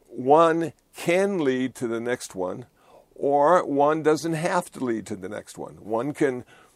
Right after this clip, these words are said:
simply stay with enlightenment, be a bodhisattva,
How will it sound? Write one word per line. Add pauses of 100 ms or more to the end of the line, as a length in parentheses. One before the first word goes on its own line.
(400)
simply
stay
with
enlightenment, (600)
be
a
bodhisattva,